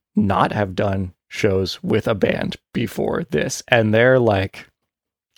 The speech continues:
they're nervous, right? They're, they, and they know it's not gonna, they might not be the focus, you know, so it's kind of nice to,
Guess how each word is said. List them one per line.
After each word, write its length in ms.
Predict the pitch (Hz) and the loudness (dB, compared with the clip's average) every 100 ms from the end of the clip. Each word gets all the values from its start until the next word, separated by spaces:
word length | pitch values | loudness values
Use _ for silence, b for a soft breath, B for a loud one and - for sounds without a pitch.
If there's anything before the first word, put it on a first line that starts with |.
| - | 0
they're 220 | 123 131 | 6 6
nervous, 480 | 120 110 104 107 - | 6 4 2 0 0
right? 260 | 107 101 - | 0 0 2
They're, 200 | 117 113 | 2 2
they, 280 | 180 76 202 - _ | 0 -2 -4 -12 _
and 560 | 123 107 104 98 95 - | 2 2 2 -2 -8 -2
they 160 | 127 117 | 2 4
know 200 | 110 113 | 4 2
it's 140 | 110 - | 2 2
not 240 | 107 104 | 0 0
gonna, 220 | 110 107 - - B B | 0 -2 -4 -20 B B
they 160 | - 120 | 2 6
might 180 | 113 110 | 6 4
not 140 | 107 | 2
be 80 | 117 | 2
the 100 | 104 | 0
focus, 640 | - 120 117 104 101 - - B B B _ | 2 2 4 0 0 -4 -8 B B B _
you 120 | 107 | 0
know, 160 | 101 98 | 2 2
so 220 | - 107 | 4 2
it's 140 | 104 | 2
kind 220 | - 120 | 4 4
of 100 | 113 | 4
nice 380 | 98 101 104 - | 2 2 2 -2
to, 400 | - 107 101 92 | -2 -2 0 -2